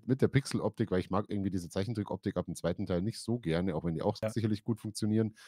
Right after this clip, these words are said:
Speaker 1: Ähm, ich komm noch aus einer Zeit, da hat man noch so komische, äh, E G A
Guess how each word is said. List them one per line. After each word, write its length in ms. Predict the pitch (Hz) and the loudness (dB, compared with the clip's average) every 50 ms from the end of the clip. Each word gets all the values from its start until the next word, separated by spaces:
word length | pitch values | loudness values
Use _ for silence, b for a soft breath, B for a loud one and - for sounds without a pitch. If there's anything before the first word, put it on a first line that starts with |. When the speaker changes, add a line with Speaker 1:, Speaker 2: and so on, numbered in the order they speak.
| b b b b _ | b b b b _
Speaker 1:
Ähm, 120 | - 85 85 | -8 -8 -6
ich 100 | 98 - | -6 -6
komm 140 | - - 123 | -2 -2 0
noch 140 | 120 110 - | 0 2 2
aus 120 | 104 101 | 2 2
einer 140 | 101 95 - | 2 2 2
Zeit, 240 | - 104 107 110 - | 4 4 4 4 4
da 80 | 95 | 4
hat 160 | 87 98 - - | 2 2 2 0
man 120 | 98 92 | 0 0
noch 120 | 92 90 - | 0 0 -2
so 100 | - 90 | -4 -6
komische, 380 | - - 101 101 98 - - 87 82 69 58 | -2 0 0 0 0 2 2 2 2 2 2
äh, 140 | 90 87 80 - | 2 2 2 0
E 120 | 104 107 | 0 2
G 200 | 113 117 104 - | 4 4 4 6
A 420 | - 90 90 92 92 95 95 90 | 6 6 6 8 8 6 6 4